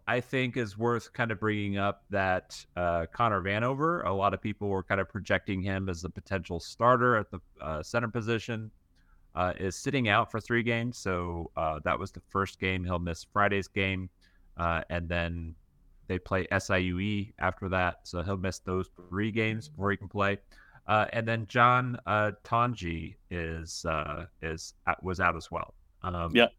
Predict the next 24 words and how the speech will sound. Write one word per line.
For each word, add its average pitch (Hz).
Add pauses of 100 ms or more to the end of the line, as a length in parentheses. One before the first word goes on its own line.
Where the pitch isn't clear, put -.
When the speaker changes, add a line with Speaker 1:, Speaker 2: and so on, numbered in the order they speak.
(540)
Speaker 2:
Yep. 104
Speaker 1:
there 101
was 104
no 113
formal 127
word 113 (140)
on 98
him 101
not 98
playing. 98 (580)
Uh, 90
I 90
think 98
it 95
was 85
more 87
probably 85
precautionary. 82
He's 80
kind 87
of 82
been 80
dealing 82
with 78